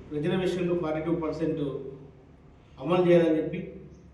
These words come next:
అదేవిధంగా దాన్ని నైన్త్ షెడ్యూల్లో చేర్చాలని చెప్పేసి జరుగుతున్నటువంటి ఈ పోరాటంలో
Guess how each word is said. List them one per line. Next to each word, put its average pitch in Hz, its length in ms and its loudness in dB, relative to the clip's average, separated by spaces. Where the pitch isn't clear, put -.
అదేవిధంగా 196 460 4
దాన్ని 170 280 4
నైన్త్ 165 280 2
షెడ్యూల్లో 165 680 2
చేర్చాలని 180 440 4
చెప్పేసి 156 640 -2
జరుగుతున్నటువంటి 160 1040 2
ఈ 151 80 0
పోరాటంలో 175 720 2